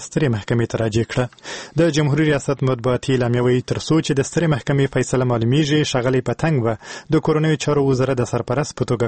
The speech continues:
کار ته دوام ورکړي. بله خوا، ښاغلی پتنګ د ولسي جرګې لخوا د ده د سلب اعتماد کېدو فیصله یوه سیاسي دسیسه بللې او ادعا یې کړې چې په ولسي جرګه کې د مځکې غاصبان، قاچاقبران او د پاکستان د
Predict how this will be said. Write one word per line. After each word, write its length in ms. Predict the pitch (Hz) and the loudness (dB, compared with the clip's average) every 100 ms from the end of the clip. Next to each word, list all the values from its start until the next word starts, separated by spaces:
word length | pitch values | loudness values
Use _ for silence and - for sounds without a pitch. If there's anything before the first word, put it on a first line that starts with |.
| - | -2
کار 160 | 117 - | -2 -2
ته 40 | 123 | -2
دوام 320 | 113 117 107 | 0 -2 -2
ورکړي. 300 | 117 - 131 127 - - - - | -4 -2 -2 -2 -8 -14 -8 -2
بله 120 | 202 | 0
خوا، 160 | - 190 | 2 0
ښاغلی 340 | 147 165 170 135 | 2 0 0 0
پتنګ 240 | - 170 156 | 0 2 4
د 80 | 139 | 2
ولسي 260 | 135 - | 2 0
جرګې 260 | 165 151 156 | -2 0 2
لخوا 220 | 151 - 156 - - - | 2 0 -2 -4 -20 -4
د 140 | 147 175 | 0 2
ده 60 | 165 | 2
د 100 | 156 | 0
سلب 200 | 147 135 | -2 0
اعتماد 400 | 131 135 127 - - | 0 0 -2 -2 -2
کېدو 220 | 127 139 135 | 2 2 2
فیصله 400 | 127 117 135 143 139 | -2 0 0 0 2
یوه 220 | 127 120 - | 2 0 0
سیاسي 340 | 120 110 143 120 | -2 0 0 0
دسیسه 360 | 117 113 156 120 | -2 -2 0 0
بللې 260 | 113 117 120 | 0 0 0
او 120 | 123 | 0
ادعا 280 | 127 120 120 151 | 0 0 0 0
یې 60 | - | 0
کړې 160 | 151 - | -2 0
چې 100 | 151 143 | 0 0
په 160 | 143 131 | 2 2
ولسي 200 | 123 151 | 2 0
جرګه 200 | 127 135 135 | 0 0 0
کې 80 | 135 | 0
د 40 | 120 117 | 2 0
مځکې 260 | 113 - 113 | 0 -2 -2
غاصبان، 380 | 110 117 127 165 - - - | 0 0 2 0 -2 -14 -8
قاچاقبران 720 | - 127 120 - 113 131 165 - - - | -4 -2 -2 -2 0 2 0 -2 -10 -2
او 100 | 156 | 0
د 180 | 147 143 | 2 0
پاکستان 400 | 131 127 - 185 | -2 -2 0 0
د 80 | 160 | 0